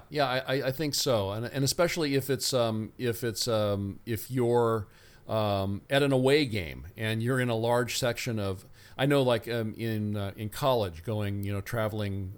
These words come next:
uh, to go to away games with a group of backers from the same school.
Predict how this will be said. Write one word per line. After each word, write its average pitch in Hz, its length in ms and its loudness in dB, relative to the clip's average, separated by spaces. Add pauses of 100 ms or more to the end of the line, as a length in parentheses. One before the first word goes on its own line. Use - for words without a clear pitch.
uh, 95 280 -4 (100)
to 110 140 -6
go 101 260 0
to 104 300 -6
away 104 340 -2
games 98 440 -6
with 98 360 -6
a 101 100 -8
group 101 240 -6
of 90 100 -8
backers 95 380 -6
from 101 160 -8
the 92 80 -8
same 90 300 -6
school. 85 560 -6